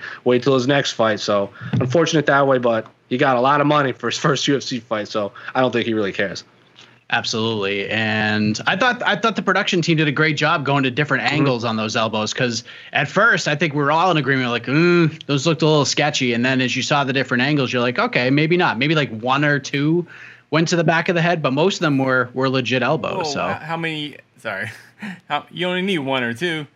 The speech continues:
Speaker 3: It's like you got, I got one or two illegal shots to the groin. It's just, it only takes
Speaker 2: But
Speaker 3: one or
Speaker 2: that's
Speaker 3: two.
Speaker 2: not the same thing, though.
Speaker 3: Oh, an elbow
Speaker 2: It's not
Speaker 3: to the back of the head? Yes, sir.
Speaker 1: Casey, do you even train U F C?
Speaker 2: Yeah.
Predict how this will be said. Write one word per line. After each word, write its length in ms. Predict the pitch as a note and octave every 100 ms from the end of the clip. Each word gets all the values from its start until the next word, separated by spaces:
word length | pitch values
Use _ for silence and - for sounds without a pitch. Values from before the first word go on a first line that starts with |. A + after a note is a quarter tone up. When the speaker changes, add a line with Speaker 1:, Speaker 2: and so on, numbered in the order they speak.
| _ -
Speaker 3:
It's 100 | C#3
like 140 | C#3
you 60 | B2
got, 200 | G#2 G#2
I 80 |
got 140 | C3 A#2+
one 220 | C3+ C#3
or 80 | C3
two 280 | C3+ C3+ B2
illegal 380 | B2+ C3 B2
shots 260 | A2+ C#3 A#2
to 80 | A#2+
the 80 | A2+
groin. 460 | B2+ D3 A#2+ B2 - - _ _
It's 160 | - D3+
just, 220 | C3+ - - _
it 100 | D3+
only 220 | D3+ D#3
takes 220 | C#3+ E3+ -
Speaker 2:
But 100 | F3
Speaker 3:
one 60 |
or 40 | -
Speaker 2:
that's 140 | -
Speaker 3:
two. 40 | A#3+
Speaker 2:
not 140 | G3+
the 80 | -
same 420 | - D3+ D#3+ D3+
thing, 280 | B2+ D#3+ C3+
though. 360 | G2+ A2 D3 A#2+
Speaker 3:
Oh, 0 | E3
an 20 | F3
elbow 140 | F#3+
Speaker 2:
It's 80 | F#3
not 100 | F3+
Speaker 3:
to 60 | E3+
the 40 |
back 200 | F3 F3
of 80 | E3+
the 40 |
head? 300 | F3 F3 D#3
Yes, 280 | A2+ B2 B2+
sir. 280 | C3+ B2 A2
Speaker 1:
Casey, 360 | D3 D#3 D#3 D#3
do 140 | D#3+
you 40 | B3
even 160 | G#3+ C#3
train 320 | - C#3 C3+
U 160 | C#3 C#3
F 60 |
C? 320 | - C#3 C3 - _ - D#3+ G3+
Speaker 2:
Yeah. 200 | E3+